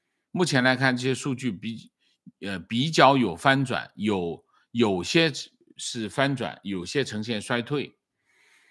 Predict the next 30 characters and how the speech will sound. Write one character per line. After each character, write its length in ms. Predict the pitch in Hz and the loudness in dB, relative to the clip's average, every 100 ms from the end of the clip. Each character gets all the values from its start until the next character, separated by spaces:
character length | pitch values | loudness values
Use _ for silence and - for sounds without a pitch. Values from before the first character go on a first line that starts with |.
| _ _ | _ _
他 160 | - 156 | 0 2
说 200 | 160 160 | 4 2
九 360 | - 120 92 | 2 0 2
月、 260 | 117 156 90 | 2 0 -2
十 300 | - - 95 | -6 -8 -4
月 320 | 104 156 131 - | -2 -2 -4 -8
是 280 | - 135 | -8 -6
地 200 | 120 165 | -6 -4
方 220 | 139 139 139 | 0 0 0
政 220 | 156 131 | -2 -4
府 180 | - 139 | -6 -12
专 260 | - 147 | 0 0
项 240 | 143 147 117 | 2 0 0
债 360 | 151 135 - _ _ _ | 2 2 0 _ _ _
使 320 | - - 76 | -4 -4 -2
用 200 | 107 127 | -2 -2
的 80 | 101 | -2
高 220 | 110 110 | -2 -2
峰， 380 | - 117 117 123 _ _ _ _ | -2 -6 -8 -14 _ _ _ _
啊， 240 | - - - _ _ _ | -20 -20 -20 _ _ _
至 200 | - 220 | -2 0
少 220 | 135 92 | 2 0
在 160 | - 131 | 2 0
地 180 | 123 156 | 0 0
方 160 | 156 | 0
政 160 | 147 151 | 0 -4
府 140 | 107 | -6
专 200 | 80 135 | -4 -2
项 180 | 139 135 | 0 -2
债 300 | 131 151 95 | 0 -2 -2